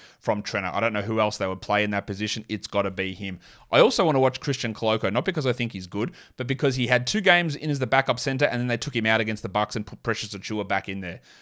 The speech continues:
So is it Koloko or Achiuwa who gets those minutes? 'Cause Koloko getting ten minutes could be two blocks, and that's important for deep leagues. Achiuwa getting twenty minutes makes him the three hundredth best player and useless in every format. So I just don't know how they're gonna run that. So we wanna watch that backup center position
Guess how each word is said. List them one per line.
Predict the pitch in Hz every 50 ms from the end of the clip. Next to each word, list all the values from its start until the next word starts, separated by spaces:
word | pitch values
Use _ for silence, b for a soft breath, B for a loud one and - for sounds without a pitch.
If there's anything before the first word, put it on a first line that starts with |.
| b b b
So | - 135 135
is | 131 123
it | 120
Koloko | - - 117 120 143 165 - 226 214 208 -
or | 151 143 131 123
Achiuwa | - - - 139 110 95
who | 107 110
gets | 98 107 104 -
those | - 98 92 -
minutes? | 98 95 90 90 -
'Cause | - 135 -
Koloko | - - 151 180 226 220 247 220
getting | 180 185 170 170 151
ten | - 156 143 135
minutes | 143 131 107 95 - - - - _ _ _ _ -
could | 247 214
be | 233 175
two | - 185 170
blocks, | 143 127 120 120 120 - - - -
and | - 139
that's | 143 - -
important | 147 131 - 143 147 139 139 123
for | 113
deep | 98 113 104 101
leagues. | 95 90 98 - - - - _ _ _ _ _ _ _ _ _ _ _ _ -
Achiuwa | 117 - - 247 240 180
getting | 165 165 160 143
twenty | - - 196 185
minutes | 156 135 135 131 - 131
makes | 135 135 127 -
him | 131 123
the | 117
three | - 131 131
hundredth | 131 127 120 107 -
best | 120 110 - - -
player | 127 110 107
and | 107 104 104
useless | 110 - - 104 -
in | 104 101
every | 101 95 95
format. | - - 156 135 101 90 90 - B B B B B
So | B 160 147
I | 156 165
just | 190 175 143 120
don't | 147 147 147 127
know | 127 131 131 123
how | 120 123 123 117
they're | 117 110
gonna | 107 107 101 98
run | 101 113 117 120
that. | 120 120 120 -
So | 143 135
we | 139
wanna | 143 170 175 156
watch | 123 110 120 117 - -
that | 131 117 -
backup | - 117 113 110 - 101 - -
center | - 113 107 - -
position | 95 - 98 95 104 104 - 113 104